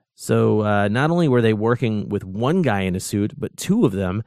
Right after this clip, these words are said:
and you can see the start of how such battles would later work out.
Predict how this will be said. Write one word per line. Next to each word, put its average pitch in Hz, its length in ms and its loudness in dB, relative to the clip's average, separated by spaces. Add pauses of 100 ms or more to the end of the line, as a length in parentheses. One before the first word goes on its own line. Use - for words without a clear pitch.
(240)
and 120 140 0
you 127 80 -2
can 131 140 -4
see 165 220 -6
the 156 100 -8
start 127 460 -2
of 117 200 -4
how 117 180 -4
such 123 320 -6
battles 117 420 0
would 120 160 0
later 120 340 2
work 90 280 -4
out. - 260 -6